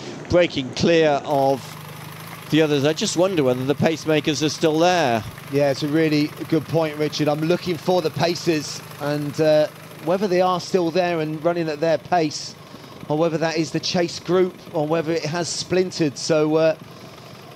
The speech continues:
Speaker 2: yeah, trying to get confirmation of that. Remember, Galatano was off the back of that group, and, uh, he's now a chaser. Galeta there. We'll s-, wait to see if he is, uh,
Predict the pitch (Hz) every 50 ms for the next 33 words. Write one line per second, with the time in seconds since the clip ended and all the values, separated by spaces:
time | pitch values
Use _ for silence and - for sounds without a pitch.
0 | - - - - - - - - - - - 127 143 156 160 143 123 - 170 175
1 | 175 160 151 156 - - - 170 165 143 - 151 156 156 147 - 147 147 151 160
2 | 165 139 135 160 160 147 143 - - - - - - - - - - - - -
3 | - 147 143 135 160 160 156 135 156 156 151 147 143 131 160 147 - - 143 123
4 | - 170 160 160 - 185 185 135 160 151 - 127 - 143 151 143 135 - - -
5 | - - - - - - - - - 139 139 139 131 - - 156 151 151 135 139
6 | 156 165 151 - 170 160 160 160 156 - - - 185 180 180 - - - 170 156
7 | 131 - - - - 339 381 349 - - - - - - - - 311 339 359 359
8 | - - 339 359 370 - - - - - - - - - - 143 143 165 175 170
9 | - 175 160 143 156 156 156 156 151 147 - 151 320 320 330 - - - - -
10 | - - - - - - - - - - - - - - - - - - - -
11 | - - - - - - - 131 127 120 120 - - 131 131 151 165 - 143 131
12 | - 160 160 147 - 151 147 147 156 160 156 151 135 - - - 156 156 151 147
13 | 147